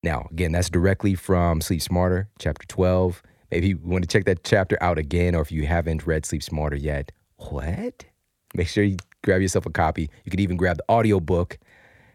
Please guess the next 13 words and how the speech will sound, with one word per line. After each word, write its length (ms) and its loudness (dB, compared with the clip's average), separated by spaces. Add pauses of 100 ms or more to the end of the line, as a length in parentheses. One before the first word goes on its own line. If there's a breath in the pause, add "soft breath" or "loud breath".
(140 soft breath)
And, 420 0
uh, 460 0
this 220 0
is 100 -4
just 240 0
crazy, 600 0 (140)
you 140 0
know, 300 0
just 300 -2
being 200 4
able 220 4
to 120 2
see 480 0